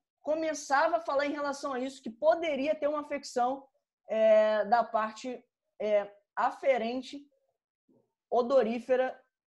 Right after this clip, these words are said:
então, da, da respiração. E aí eu vou passar aqui que foi a primeira notícia que eu tenho notícia relacionado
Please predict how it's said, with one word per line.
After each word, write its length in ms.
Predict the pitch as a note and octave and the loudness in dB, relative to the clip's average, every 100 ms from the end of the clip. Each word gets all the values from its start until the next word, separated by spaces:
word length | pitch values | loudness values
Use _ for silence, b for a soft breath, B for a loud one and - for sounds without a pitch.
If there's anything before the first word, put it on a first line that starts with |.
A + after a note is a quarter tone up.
| _ _ _ _ _ _ G#3+ | _ _ _ _ _ _ -8
então, 520 | A3 A3 G3+ A3 G#3 | -6 -4 -4 -4 -2
da, 580 | G3+ G3+ G3 F#3 F3 E3+ G3+ _ _ _ | -2 0 0 0 -2 -4 -12 _ _ _
da 120 | F3+ | -6
respiração. 680 | A3+ A3+ - A#3+ B3+ D#3 B2 _ _ _ - G#3+ | -6 -6 -4 -2 -2 -8 -16 _ _ _ -8 -2
E 80 | |
aí 100 | A#3 | 0
eu 120 | C#4 C#4 | 0 0
vou 100 | C#4+ | 2
passar 360 | C4+ B3 B3+ | 2 2 2
aqui 180 | A#3 B3+ | 0 -4
que 80 | - | -4
foi 160 | C#4 | -2
a 40 | C4+ | -2
primeira 540 | - C#4+ B3+ C#4+ E4 | -2 -4 2 6 6
notícia 540 | D#4+ C#4+ - C#4+ D#4 C#4+ | 4 -2 -4 -6 -6 -4
que 100 | C#4 | -4
eu 100 | C4 | 0
tenho 220 | C4+ D4 | 0 0
notícia 640 | C#4+ - B3 B3+ C#4 D#4 _ _ _ _ | -2 -4 -6 -8 -8 -14 _ _ _ _
relacionado 880 | B3 C#4+ D4 D#4+ B3+ A3+ A#3 A3+ B3+ | 0 0 0 -4 -2 4 4 2 -6